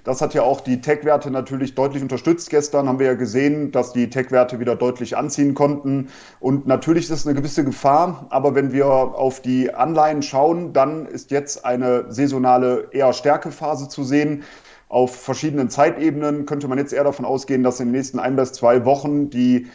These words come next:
ähm, Anleihen noch mal ansteigen könnten, was wiederum dazu führen würde, dass die Anleihenrenditen fallen. Und das würde dann auch dafür sprechen, dass die Aktienmärkte weiter fallen können. Also wir haben das ausgewertet und hier gibt es eine Trefferquote von circa sechsundsechzig Prozent, dass in den nächsten zwei Wochen die,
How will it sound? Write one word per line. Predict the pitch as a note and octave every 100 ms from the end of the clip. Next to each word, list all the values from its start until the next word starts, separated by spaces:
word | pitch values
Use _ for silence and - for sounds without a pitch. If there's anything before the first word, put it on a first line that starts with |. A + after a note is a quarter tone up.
| - - -
ähm, | A#2+ A#2+ A#2+
Anleihen | C#3 C#3+ C3+ C#3 -
noch | B2+ B2
mal | B2 A#2+
ansteigen | C#3+ E3 D#3+ D#3 D3
könnten, | D#3 D#3 - D3 D3 B2+
was | B2+
wiederum | C#3+ B2+ B2+
dazu | B2 B2
führen | A2+ C3+ C3+
würde, | A#2+ A#2+ A#2
dass | G#2+
die | A#2
Anleihenrenditen | A2 B2 A2+ A2 G#2 B2 A#2+
fallen. | - B2 C#3+ D#3+ D#3 - _ _
Und | - A#2+ B2 - _
das | A#2+ A#2
würde | B2 A#2+
dann | A#2 A2+
auch | G2+ A#2
dafür | - A2+ C#3 D3
sprechen, | - C3 B2+
dass | A2+ A2
die | A2
Aktienmärkte | A2+ - A2 A2 A2
weiter | G#2 G#2 G#2+
fallen | - A#2+ A#2+
können. | A#2 G2
Also | F#2+ G#2
wir | A#2+
haben | C3+
das | B2
ausgewertet | A2+ D#3 - D3 D3 D3 D3+ C#3+ - - - -
und | A#2+ A#2+
hier | A#2 C3 C3
gibt | B2 B2+
es | A2+
eine | A#2 A#2+ A2+
Trefferquote | - C#3+ C#3+ C3+ C3+ C3
von | B2 A#2+
circa | C#3 C3 B2
sechsundsechzig | C3+ - B2+ C#3 A#2+
Prozent, | - - C#3 E3 E3 - -
dass | A#2+
in | A#2+
den | A#2
nächsten | B2+ B2 B2+ A#2+
zwei | A2+ A#2 A2
Wochen | A#2+ A#2+ A2
die, | G#2 G#2+ G#2